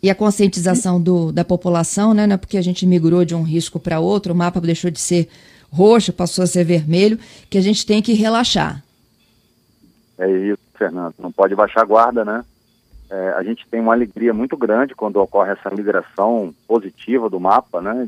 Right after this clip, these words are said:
Speaker 2: de, pra cores mais amenas, pra sinais mais positivos, mas em contrapartida a gente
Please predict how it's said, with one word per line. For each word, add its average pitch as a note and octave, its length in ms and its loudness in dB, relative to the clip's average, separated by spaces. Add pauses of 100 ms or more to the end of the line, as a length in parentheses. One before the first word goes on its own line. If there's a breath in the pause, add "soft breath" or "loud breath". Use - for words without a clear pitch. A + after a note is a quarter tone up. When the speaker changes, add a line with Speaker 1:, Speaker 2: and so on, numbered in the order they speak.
(120)
Speaker 2:
de, D#2 220 -16 (500)
pra F#2 100 -10
cores G#2 360 2
mais G2+ 260 -2
amenas, G2+ 520 -2 (720)
pra - 160 -12
sinais F#2 300 -4
mais F#2+ 180 -8
positivos, G#2+ 680 -6
mas A2+ 240 0
em A#2 60 -6
contrapartida A#2 760 -2
a B2 40 -2
gente B2+ 200 -8